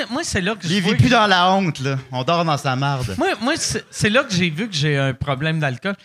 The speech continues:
Speaker 1: C'est que moi, quand je vomis, je me brosse pas les dents après. Je vomis, puis je fais, « Ben, la vie continue. » Tu sais ? <laughs> Fait que je vomis, je me fais un petit lunch.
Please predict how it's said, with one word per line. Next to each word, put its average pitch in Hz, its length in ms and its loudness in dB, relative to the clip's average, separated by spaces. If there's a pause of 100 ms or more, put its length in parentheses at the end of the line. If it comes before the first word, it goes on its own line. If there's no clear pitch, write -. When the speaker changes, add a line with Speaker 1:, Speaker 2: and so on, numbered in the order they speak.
(160)
Speaker 1:
C'est - 180 -6
que 185 60 -16
moi, 381 160 -6
quand 180 220 0
je 131 100 -4
vomis, 185 640 -2 (400)
je 127 140 -6
me 175 180 0
brosse 180 400 -2
pas 247 200 -4
les 165 260 -2
dents 139 320 -4
après. 135 420 -6 (360)
Je 143 120 4
vomis, 262 460 0
puis - 240 -8
je - 60 -10
fais, « 202 260 0
Ben, 190 220 -2
la 175 100 2
vie 165 180 -4
continue. » 143 600 -6 (880)
Tu - 60 0
sais ? 226 140 4
<laughs> - 60 0 (880)
Fait 233 140 4
que 208 80 0
je 214 80 2
vomis, 247 580 4
je 185 140 -6
me 190 140 0
fais 220 180 -2
un 208 60 -2
petit - 200 -6
lunch. 175 600 0